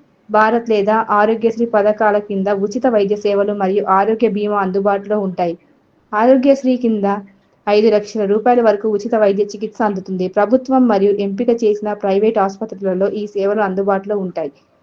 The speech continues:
ఆర్థిక ఇబ్బందులు లేకుండా అత్యవసర వైద్య సేవలను పొందవచ్చు. విద్యా సంబంధిత పథకాలు. రేషన్ కార్డు హోల్డర్ పిల్లలకు విద్యా సంబంధిత స్కాలర్‌షిప్‌లు మరియు ఉచిత విద్యా సౌకర్యాలు అందుబాటులో ఉంటాయి. పేద కుటుంబాల పిల్లలు విద్యా అవకాశాలు మెరుగుపడతాయి.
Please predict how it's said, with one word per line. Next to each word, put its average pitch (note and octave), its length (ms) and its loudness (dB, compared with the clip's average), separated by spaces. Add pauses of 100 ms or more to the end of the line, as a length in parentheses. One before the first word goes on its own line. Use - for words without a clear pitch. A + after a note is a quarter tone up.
(260)
ఆర్థిక B3+ 320 2
ఇబ్బందులు A3+ 400 2
లేకుండా G#3 440 0
అత్యవసర A#3 580 0
వైద్య G3+ 280 2
సేవలను G#3 420 -2
పొందవచ్చు. F#3+ 520 -2 (760)
విద్యా B3+ 400 2
సంబంధిత A3 500 -2
పథకాలు. F#3 480 -4
రేషన్ C#4+ 420 2
కార్డు C4+ 240 2
హోల్డర్ A3 380 0
పిల్లలకు G3+ 460 0 (540)
విద్యా A#3 280 2
సంబంధిత A#3 540 2
స్కాలర్‌షిప్‌లు G#3+ 800 0
మరియు F#3+ 320 0
ఉచిత A3 260 -2
విద్యా G#3+ 320 2
సౌకర్యాలు G3 580 0
అందుబాటులో G3+ 560 0
ఉంటాయి. F3 340 -4
పేద B3 300 4
కుటుంబాల B3+ 440 2
పిల్లలు A3 380 0 (140)
విద్యా A3+ 400 2
అవకాశాలు A3 680 0
మెరుగుపడతాయి. G3 680 0